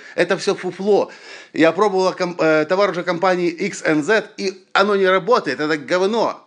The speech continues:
редкое», что скажет искренний продавец? Что скажет человек, который знает точно, что его продукт лучше всех? Он не будет пытаться вас убедить.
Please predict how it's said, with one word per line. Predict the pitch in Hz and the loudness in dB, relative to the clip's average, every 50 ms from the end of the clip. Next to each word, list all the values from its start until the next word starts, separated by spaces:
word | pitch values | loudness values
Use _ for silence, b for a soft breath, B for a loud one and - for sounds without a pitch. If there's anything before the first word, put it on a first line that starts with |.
| _ - | _ -6
редкое», | - 156 165 185 196 165 - - 131 113 98 92 - - _ _ _ _ _ _ _ _ _ _ _ - | -2 0 2 2 2 0 0 0 0 0 0 -2 -6 -12 _ _ _ _ _ _ _ _ _ _ _ -16
что | - - 190 | -4 -4 -4
скажет | 180 - 185 160 156 156 156 - - | -2 0 -2 0 0 -2 -6 -8 -14
искренний | 156 143 - - 120 117 120 | -14 -12 -10 -8 -4 -4 -4
продавец? | 113 113 104 98 98 95 92 85 - - - - - _ _ _ _ _ _ _ _ | -4 -4 -4 -4 -4 -4 -4 -8 -10 -12 -20 -20 -20 _ _ _ _ _ _ _ _
Что | - - 180 170 | -6 -2 -2 -2
скажет | 170 - 185 180 160 - | 0 0 -2 -2 -2 -4
человек, | - 170 180 190 180 B B B B B B B B B B B B B - | -2 0 0 0 0 B B B B B B B B B B B B B -2
который | - 196 196 196 208 202 175 - | 0 2 2 2 2 0 -2 -6
знает | 160 131 127 147 151 160 165 170 170 165 - | -10 -6 -2 0 2 2 2 2 0 0 0
точно, | 175 165 - - 147 127 | -2 -2 -2 -4 -6 -6
что | - - 139 | -2 0 2
его | 135 135 131 | 2 2 0
продукт | 131 131 127 123 123 - - | -2 -4 -4 -4 -4 -6 -4
лучше | 107 104 101 - 123 123 | -6 -8 -6 -4 -6 -6
всех? | 123 - 139 - - - - - _ _ _ _ _ _ _ _ _ - | -6 -2 -4 -4 -4 -4 -12 -20 _ _ _ _ _ _ _ _ _ -2
Он | 147 175 185 190 - | 0 0 0 0 -2
не | 175 202 196 | -4 -6 -6
будет | 160 143 180 220 180 208 208 - - | -6 -6 -8 -4 -4 -4 -6 -4 -6
пытаться | 165 160 160 - 165 165 170 165 - - 160 156 156 - - _ _ - | -6 -6 -4 0 0 0 0 -2 -4 -4 -2 -2 -2 -4 -10 _ _ -12
вас | 117 123 139 139 139 - - - - - - _ _ _ - - | -2 0 0 0 0 -4 -12 -18 -20 -20 -20 _ _ _ -8 -6
убедить. | 143 127 131 127 - 98 92 - - - | -4 -2 -2 -4 -4 -6 -14 -16 -18 -20